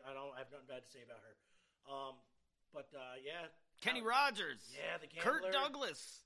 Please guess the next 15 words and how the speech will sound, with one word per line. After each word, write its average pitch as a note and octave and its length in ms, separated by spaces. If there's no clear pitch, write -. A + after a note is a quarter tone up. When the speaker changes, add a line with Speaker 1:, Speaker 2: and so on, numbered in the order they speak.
Speaker 1:
A F#3 40
lot G3+ 80
of C4+ 40
Speaker 2:
Little C#4+ 240
Speaker 1:
things. D#4 240
Speaker 2:
Richard. A#3 380
Speaker 1:
Eddie A#3+ 160
Van B3 160
Halen, G#3+ 420
even. C3 240
Speaker 2:
Rocky D4 320
Speaker 1:
Oh, - 0
Speaker 2:
Johnson. D4 480
Speaker 1:
The C#4+ 80
Rock's C#4+ 240